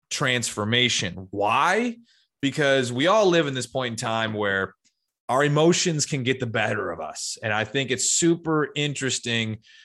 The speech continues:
with technology, with everything is instant, everything's fast, everything's fast, everything's fast. Your brain's no different. And what can happen is it's the reason why we, we make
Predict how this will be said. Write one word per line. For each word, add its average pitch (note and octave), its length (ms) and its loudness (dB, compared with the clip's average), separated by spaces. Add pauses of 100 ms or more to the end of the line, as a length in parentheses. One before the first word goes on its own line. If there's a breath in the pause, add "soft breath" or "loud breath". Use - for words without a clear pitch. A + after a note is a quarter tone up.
(140 loud breath)
with A2+ 400 2
technology, C3+ 1160 0 (240 soft breath)
with A#2+ 100 0
everything D3+ 380 2
is B2+ 80 -2
instant, B2 420 -4
everything's C3+ 280 0
fast, G#2+ 420 -2
everything's C#3 320 0
fast, G#2+ 420 -4
everything's C#3+ 300 -2
fast. G#2+ 400 -2
Your A#2+ 100 -6
brain's C3+ 420 0
no B2+ 360 2
different. A#2 560 -2 (680 loud breath)
And B2+ 160 -2
what C#3 160 2
can B2+ 140 -6
happen B2+ 800 -2 (720)
is A#2+ 100 -4
it's B2 120 -4
the C3 100 -2
reason D3 320 0
why C3 160 2
we, A#2+ 280 -2
we B2 120 -2
make C3+ 420 -2